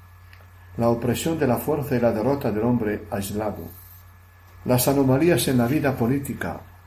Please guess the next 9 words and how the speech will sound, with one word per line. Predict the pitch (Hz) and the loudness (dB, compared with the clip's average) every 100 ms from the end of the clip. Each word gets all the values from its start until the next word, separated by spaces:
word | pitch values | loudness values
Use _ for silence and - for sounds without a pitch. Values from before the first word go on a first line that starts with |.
| - - - - - | -20 -20 -20 -16 -4
la | 113 | 0
religión | 113 113 - 143 139 | 2 0 0 0 2
gregaria | 117 107 135 123 113 | 0 2 2 2 2
y | |
ritualista, | 110 101 95 123 - - 71 - - - - - - - - - | -2 -4 -2 -2 -2 -6 -10 -12 -20 -20 -20 -20 -20 -20 -14 -8
la | 107 | -4
tiranía | 123 113 123 127 | -2 0 2 2
del | 113 | 0
poder. | - 95 101 95 | -4 -4 -4 -4